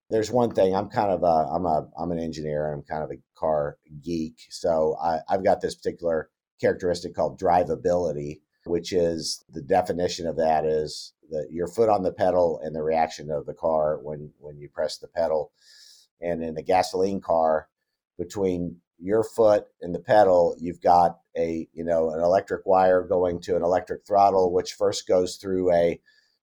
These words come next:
computer that thinks about, "Well, he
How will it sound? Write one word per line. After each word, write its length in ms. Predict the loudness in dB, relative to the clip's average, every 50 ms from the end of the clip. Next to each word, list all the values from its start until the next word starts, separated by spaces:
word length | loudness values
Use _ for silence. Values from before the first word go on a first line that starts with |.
| _ _
computer 720 | -4 -4 -4 -4 0 2 2 2 4 4 4 4 2 2 2
that 320 | 2 2 2 2 -2 -6
thinks 320 | -2 0 2 2 2 0 0
about, 560 | 0 4 4 4 6 6 4 2 2 2 2
"Well, 260 | 4 4 6 4 4
he 400 | 2 0 0 0 0 0 -4 -6